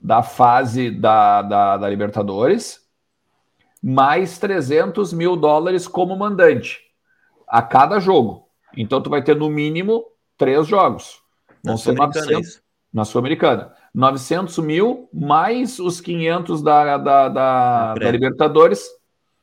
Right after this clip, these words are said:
Speaker 1: dá um pau e quatrocentos.
Speaker 2: Ou daqui a pouco tu pode jogar dois jogos como mandante na Libertadores e cair no segundo mata-mata, né?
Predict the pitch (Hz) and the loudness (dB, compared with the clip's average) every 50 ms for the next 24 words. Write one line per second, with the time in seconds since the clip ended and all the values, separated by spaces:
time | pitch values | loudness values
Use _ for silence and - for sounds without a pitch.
0 | _ _ _ - - 117 151 165 175 170 170 165 160 170 175 170 180 185 180 - | _ _ _ -6 -2 0 0 0 0 -2 0 0 0 0 2 0 -2 -2 -2 -4
1 | - 208 180 135 110 107 - - - _ _ _ _ _ _ _ _ - _ _ | -4 -2 -2 -2 -4 -8 -14 -20 -20 _ _ _ _ _ _ _ _ -20 _ _
2 | _ _ _ _ _ _ _ _ _ _ _ _ - 180 202 156 113 117 107 - | _ _ _ _ _ _ _ _ _ _ _ _ -4 -2 -2 -2 -2 -2 -2 -4
3 | 110 113 - - - 165 180 175 180 170 175 180 160 151 175 190 160 135 147 175 | -4 -8 -8 -6 -4 -4 -2 -2 -2 -2 -2 -2 -2 -2 -4 -2 0 0 0 -2
4 | 196 - - 135 110 107 107 104 107 120 143 135 - 117 104 104 107 110 110 107 | -2 -4 -8 -10 -8 -8 -10 -8 -10 -12 -12 -12 -12 -12 -10 -8 -8 -8 -8 -10
5 | 98 101 104 117 135 - - 165 165 175 190 185 - 170 147 175 190 190 175 156 | -12 -10 -10 -12 -12 -12 -10 -10 -10 -10 -10 -16 -16 -14 -14 -12 -12 -12 -12 -12
6 | - - 101 95 104 135 - - 104 92 | -12 -12 -12 -12 -14 -16 -16 -20 -20 -20